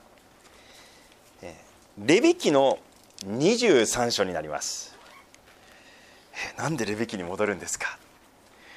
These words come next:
とおっしゃらないでください。五旬節はこのレビ記二十三章に詳しく書いて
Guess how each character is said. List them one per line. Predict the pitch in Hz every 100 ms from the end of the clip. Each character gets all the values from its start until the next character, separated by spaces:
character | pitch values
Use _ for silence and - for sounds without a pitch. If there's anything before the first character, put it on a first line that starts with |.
| -
と | 131 127 - - - _ _ _
お | 107
っ |
し | -
ゃ | 117
ら | 104
な |
い | 92
で |
く | 87
だ | 87
さ | - 78
い。 | - - _ _ - - - _ - 92
五 | 135 165
旬 | 285 320
節 | 302 156 -
は | 95 107 104 - _ _ _ _ - - - -
こ | -
の | 135 117
レ | 117
ビ | 196 -
記 | 131
二 | 156
十 | 190 135
三 | - 185 233
章 | - 139 101
に | 120 120 - _ - _
詳 | - 139
し | 139
く | - 92
書 | -
い | 110
て | - 80